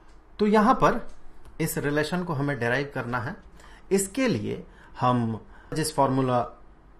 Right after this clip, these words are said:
से आगे बढ़ेंगे वो फॉर्मूला है first law of thermodynamics। So first law of thermodynamics से हमें पता है कि उसका अगर मैं डिफरेंशियल फॉर्म कंसीडर करूं तो delta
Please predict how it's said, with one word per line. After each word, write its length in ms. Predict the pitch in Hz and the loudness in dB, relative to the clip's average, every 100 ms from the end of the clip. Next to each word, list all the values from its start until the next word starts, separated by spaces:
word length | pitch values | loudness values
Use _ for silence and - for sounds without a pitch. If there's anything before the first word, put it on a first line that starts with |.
| - | -16
से 140 | - 127 | -8 -2
आगे 280 | 110 139 180 | 0 2 2
बढ़ेंगे 440 | 117 95 104 90 - - - - - - - - | 0 -2 -6 -10 -14 -20 -20 -20 -20 -20 -10 6
वो 100 | 202 | 6
फॉर्मूला 460 | 214 147 113 110 107 | 10 6 6 0 -2
है 260 | 104 165 - - - - - 214 | -2 -2 -4 -14 -16 -14 -6 6
first 360 | 277 294 294 | 10 10 8
law 320 | 165 139 123 131 | 4 6 6 6
of 100 | 202 | 2
thermodynamics। 840 | - 127 110 101 101 98 98 98 - - - - - | 2 0 0 -2 -4 -4 -8 -8 -12 -14 -18 -18 -6
So 120 | - 202 | 2 2
first 400 | - 233 277 - | 6 8 8 8
law 340 | 208 214 208 | 6 10 8
of 80 | - | 8
thermodynamics 720 | 180 165 143 117 110 110 113 | 4 4 4 4 4 -2 -4
से 200 | - 170 | -2 -2
हमें 300 | 123 117 113 | 0 -2 -2
पता 220 | 117 117 | -2 -2
है 380 | 95 117 165 - - - - | 0 0 -2 -6 -20 -18 -8
कि 360 | 123 135 208 - | -2 0 -2 -2
उसका 240 | 131 120 | -2 2
अगर 340 | 110 113 110 104 | 2 2 0 2
मैं 340 | 110 107 101 | 2 2 2
डिफरेंशियल 460 | 131 175 151 147 120 | 0 2 2 0 0
फॉर्म 240 | 113 110 | 0 0
कंसीडर 460 | 113 101 110 107 107 | -2 -4 -4 -4 -4
करूं 240 | 120 180 | -4 -2
तो 260 | 196 123 - | 0 -2 2
delta 400 | 165 202 202 247 | 4 6 8 8